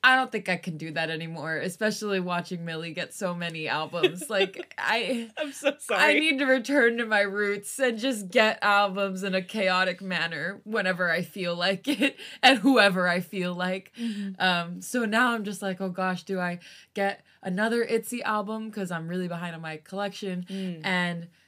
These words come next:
Speaker 1: um, Stray Kids, do I get a B T S album and, like, itzy or Stray Kids? 'Cause I'm also not done with my B T S collection.
Speaker 2: They had, um, do you have,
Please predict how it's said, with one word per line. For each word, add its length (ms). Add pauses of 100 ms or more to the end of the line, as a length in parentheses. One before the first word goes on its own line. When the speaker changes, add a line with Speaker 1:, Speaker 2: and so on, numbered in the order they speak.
(120)
Speaker 1:
um, 320
Stray 360
Kids, 440 (260)
do 100
I 80
get 160
a 20
B 180
T 220
S 220
album 500
and, 220
like, 240
itzy 420
or 180
Stray 280
Kids? 360 (160)
'Cause 160
I'm 140
also 260
not 220
done 160
with 140
my 100
B 160
T 160
S 180
collection. 600 (200)
Speaker 2:
They 140
had, 340
um, 460
do 100
you 200
have, 420